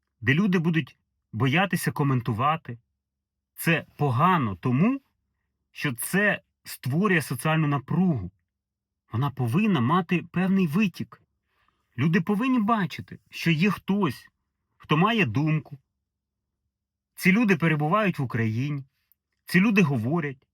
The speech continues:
ці люди представляють людей. Ці люди не вороги своєму народу. Просто мож-, вони, можливо, в якихось моментах мають якусь альтернативну думку.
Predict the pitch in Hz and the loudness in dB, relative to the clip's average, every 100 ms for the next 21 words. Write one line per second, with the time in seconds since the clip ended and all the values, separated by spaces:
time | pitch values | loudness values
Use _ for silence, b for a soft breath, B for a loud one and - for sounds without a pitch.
0 | _ - 196 226 226 180 - - 147 139 | _ -2 0 2 2 0 -2 0 0 2
1 | 185 190 151 143 123 131 120 - _ _ | 2 2 0 -6 -6 -6 -8 -12 _ _
2 | _ _ _ _ _ _ _ _ _ _ | _ _ _ _ _ _ _ _ _ _
3 | - 185 202 214 214 208 208 196 240 - | 2 4 4 4 4 4 2 2 0 0
4 | 151 143 139 139 170 165 92 87 - 160 | -2 -2 -2 0 0 -2 -4 -6 -4 -4
5 | - 151 160 156 113 131 143 214 160 127 | 0 2 2 0 -2 0 2 2 2 0
6 | 117 196 185 127 120 123 190 131 - 104 | 0 0 0 0 -2 -2 -2 -2 -2 -2
7 | 117 240 220 127 104 127 240 208 113 _ | 0 0 -2 -4 -2 0 0 -2 -6 _
8 | _ _ _ _ _ _ - 127 - 214 | _ _ _ _ _ _ -4 -2 0 2
9 | 208 165 180 180 180 226 226 226 190 226 | 0 2 2 2 2 0 2 2 2 0
10 | 135 - | -2 -6